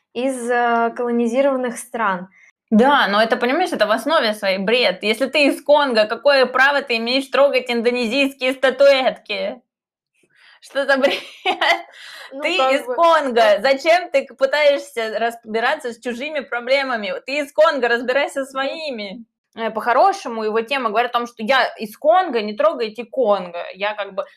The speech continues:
Speaker 2: находясь там или здесь, где бы то ни было, я житель Конго, и я представляю Конго тем, что я родился в Конго. Конго, понимаете?
Speaker 1: <laughs>
Speaker 2: К-, какого хера ты пытаешься вывести из, вынести из Лувра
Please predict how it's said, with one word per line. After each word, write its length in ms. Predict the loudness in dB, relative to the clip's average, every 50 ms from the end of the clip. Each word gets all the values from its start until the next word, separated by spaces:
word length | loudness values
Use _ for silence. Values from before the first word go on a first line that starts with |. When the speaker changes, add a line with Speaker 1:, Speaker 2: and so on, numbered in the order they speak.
| _ _ -12
Speaker 2:
находясь 420 | -6 -4 -2 0 0 -2 -2 -2
там 300 | -2 -2 -2 -2 -4 -8
или 320 | -10 -10 -10 -8 -6 -6
здесь, 460 | -6 -6 -8 -8 -8 -6 -6 -8 -8 -10
где 300 | -10 -10 -6 -4 -4 -4
бы 160 | -4 -6 -8
то 120 | -8 -8 -8
ни 200 | -8 -8 -8 -8
было, 220 | -6 -2 0 0
я 360 | 0 0 0 0 0 -2 -4 -6
житель 400 | -6 -6 -8 -6 -6 -6 -8 -2
Конго, 540 | 0 2 2 2 0 -2 -2 -4 -4 -4 -4
и 60 | -4
я 120 | -2 -2 -2
представляю 640 | -4 -6 -14 -10 -6 -4 -4 -2 0 -2 -2 -2 -2
Конго 540 | _ 0 0 0 0 -2 -2 -2 -2 -2 -6 _ _ _
тем, 200 | -2 -2 -2 -4
что 160 | -4 -6 -4
я 320 | -2 0 0 0 0 0 -2 -2
родился 500 | -4 -2 -2 -2 -2 -2 -2 -4 -8 -10
в 80 | -10 _
Конго. 560 | 2 2 4 4 2 0 0 -2 -2 -4 -6 _ _ _ _ _ _ _ _ _ _
Конго, 600 | _ 0 0 0 0 0 0 0 0 0 -2 -8 _ _ _
понимаете? 720 | -12 -10 -8 -8 -6 -6 -6 -6 -6 -6 -6 -6 -6 -8 _ _ _ _ _ _ _
Speaker 1:
<laughs> 280 | _ _ _ _ _ -18
Speaker 2:
К-, 300 | -8 -4 -4 -4 -4 -2
какого 420 | -2 -2 0 2 4 6 6 4 2
хера 320 | 0 0 0 2 2 2
ты 120 | 0 -2 -4
пытаешься 520 | -6 -4 -2 -2 -2 -2 -2 -4 -4 -4
вывести 580 | -4 -2 -2 -2 -2 -2 -2 -4 -6 -8 _ -8
из, 240 | -6 -6 -8 -10 -12 -12
вынести 720 | -8 -6 -4 -2 -2 -2 -4 -6 -8 -10 -10 -8 -6 -6
из 140 | -8 -8 -8
Лувра 560 | -6 -4 -2 -2 -2 -2 -2 -2 -2 -4 -4